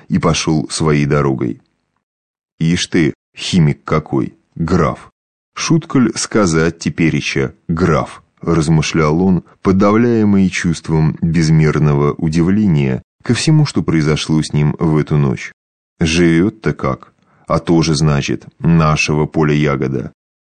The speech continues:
И из князьев графов, стало быть, тоже жоржи бывают. А дело клейкое", размышлял он далее. "И за таким человеком, как за каменной стеной, не пропадешь.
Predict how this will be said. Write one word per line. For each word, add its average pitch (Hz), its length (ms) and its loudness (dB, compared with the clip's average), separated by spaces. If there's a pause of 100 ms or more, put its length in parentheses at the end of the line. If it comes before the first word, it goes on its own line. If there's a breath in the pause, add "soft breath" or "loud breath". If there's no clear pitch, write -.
(180)
И 95 200 4
из 92 200 0
князьев 92 840 2 (100)
графов, 82 680 0
стало 78 360 0
быть, 73 300 -4
тоже 73 520 -2
жоржи 71 560 -2
бывают. 65 680 -4 (580)
А 90 160 0
дело 120 520 2 (260)
клейкое", 82 840 0
размышлял 82 800 2
он 76 200 2
далее. 67 480 -2 (580)
"И 92 360 2
за 87 240 2
таким 82 400 0
человеком, 80 880 -2
как 78 400 -2
за 87 280 2
каменной 80 480 2
стеной, 82 440 2
не 85 100 2
пропадешь. 85 760 -4